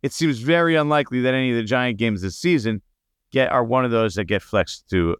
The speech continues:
a late season Thursday night game, 'cause they already have so many, uh, flex games.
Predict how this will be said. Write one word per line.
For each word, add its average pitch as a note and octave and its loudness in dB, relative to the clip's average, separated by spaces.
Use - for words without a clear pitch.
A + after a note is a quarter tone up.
a E2+ 0
late F2 2
season D2+ -2
Thursday D#2 0
night C#2+ 0
game, C#2 -6
'cause E2 -8
they A2 2
already B2 4
have G2+ 0
so G2 0
many, D#2+ -2
uh, D2+ 0
flex - -2
games. C#2+ -6